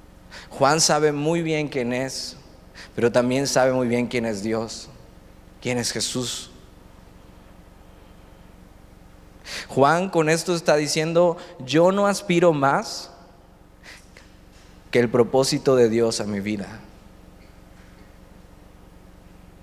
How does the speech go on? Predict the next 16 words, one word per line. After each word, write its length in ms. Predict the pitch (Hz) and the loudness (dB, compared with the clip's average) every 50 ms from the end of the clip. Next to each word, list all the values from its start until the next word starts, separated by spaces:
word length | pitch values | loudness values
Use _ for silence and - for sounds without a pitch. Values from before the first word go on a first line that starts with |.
| - - - - - - - - - - - - - - - - - - - - - | -20 -20 -20 -20 -20 -20 -20 -20 -20 -20 -20 -20 -20 -20 -20 -20 -20 -20 -20 -12 -4
¿Podrías 400 | - 117 123 127 139 143 160 170 | -2 0 2 4 6 4 4 4
decir 320 | 165 170 139 - 139 135 131 | 2 0 0 0 0 2 4
eso 320 | 131 156 151 151 135 120 | 4 4 2 2 0 0
hoy? 240 | 120 123 143 143 135 - - - - - - - - - - - - - - - - - - - - - - - - | 0 0 -2 -4 -8 -12 -16 -18 -20 -20 -20 -20 -20 -20 -20 -20 -20 -20 -20 -20 -20 -20 -20 -20 -18 -18 -16 -12 -6
"Yo 440 | 113 135 151 170 190 208 220 190 180 | 0 4 6 6 6 4 2 0 0
no 120 | 160 156 | 0 0
aspiro 420 | 160 156 - - 175 180 180 175 156 | 0 -2 -2 0 2 4 4 4 2
más 480 | 147 156 185 262 294 - - - - - - - - - - - - - - - - _ - - - - - - - - - - | 2 0 -2 -2 -4 -6 -12 -16 -18 -20 -20 -20 -20 -20 -20 -20 -20 -20 -20 -20 -20 _ -20 -20 -20 -20 -20 -20 -20 -20 -20 -16
que 60 | - 113 | -14 -12
el 80 | 104 | -10
propósito 560 | 101 113 117 104 113 131 135 - 147 139 135 | -6 -6 -6 -4 -4 -6 -6 -6 -8 -6 -4
de 100 | 123 117 | -2 -2
Dios 260 | 110 113 110 117 113 120 | -2 -4 -6 -6 -8 -10
a 40 | |
mi 160 | 107 104 104 98 | -10 -10 -8 -8
vida." 240 | 98 101 101 - | -10 -10 -12 -14